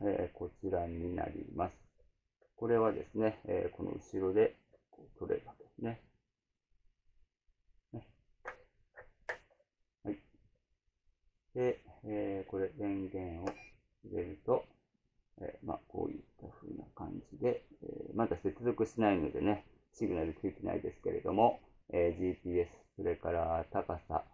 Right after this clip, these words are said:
距離、えー、モードは今ツーですね。はい。あとここにね、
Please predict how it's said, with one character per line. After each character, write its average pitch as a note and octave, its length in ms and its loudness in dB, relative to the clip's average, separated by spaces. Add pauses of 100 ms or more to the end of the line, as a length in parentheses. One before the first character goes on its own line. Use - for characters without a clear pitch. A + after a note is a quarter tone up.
(180)
距 F#2+ 80 6
離、 F2 100 -2 (760)
え F#2 80 2
ー、 - 20 2
モ G#2+ 240 6
ー - 20 -4
ド G#2 60 8
は G2+ 80 8
今 F2 160 2 (180)
ツ A2 60 -4
ー G2+ 60 0
で - 120 -6
す - 80 -6
ね。 G#2 340 2 (680)
は F#2+ 80 -6
い。 - 60 -8 (420)
あ - 80 -6
と G#2+ 120 4
こ - 140 -2
こ F#2+ 140 2
に F#2+ 160 4
ね、 A2 200 2